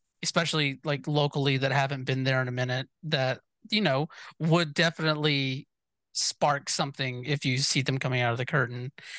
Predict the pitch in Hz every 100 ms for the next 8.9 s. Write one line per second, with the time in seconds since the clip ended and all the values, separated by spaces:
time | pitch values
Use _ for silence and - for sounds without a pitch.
0 | - _ - 139 135 127 127 123 123 -
1 | _ _ _ _ _ _ _ _ - 151
2 | 139 151 156 143 143 139 139 - _ _
3 | _ _ - _ _ _ _ - - -
4 | - - - 185 208 185 156 127 131 -
5 | 165 - 170 - - _ _ _ _ _
6 | 175 202 240 220 202 175 208 190 - _
7 | _ _ _ _ _ _ - - - _
8 | _ _ _ 269 285 302 247 185